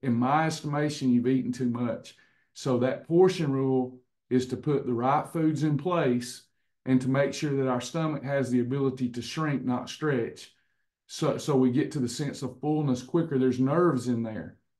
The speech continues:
And we wanna get to, most of you, if you followed Shibboleth for a week, you realize your stomach has shrank and you don't need as much food. We want that,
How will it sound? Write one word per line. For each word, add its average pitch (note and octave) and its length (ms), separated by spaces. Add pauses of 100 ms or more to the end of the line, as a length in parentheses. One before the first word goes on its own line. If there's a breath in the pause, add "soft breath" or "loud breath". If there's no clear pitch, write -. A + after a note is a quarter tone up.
(180)
And B2 100
we B2+ 120
wanna D3 260
get C#3+ 300
to, C#3+ 240 (240)
most E3 320
of D3 200
you, D#3 140
if - 140
you D3+ 120
followed D3+ 400
Shibboleth D3+ 560
for E3+ 140
a D#3+ 60
week, E3+ 400 (180)
you C3+ 140
realize C#3+ 580
your C3+ 80
stomach D#3 500
has C3 140
shrank D3 540 (400)
and C3 160
you D#3 60
don't D3 200
need C#3 220
as B2 140
much C3 260
food. C#3+ 440 (300)
We D3+ 140
want E3 240
that, D3 260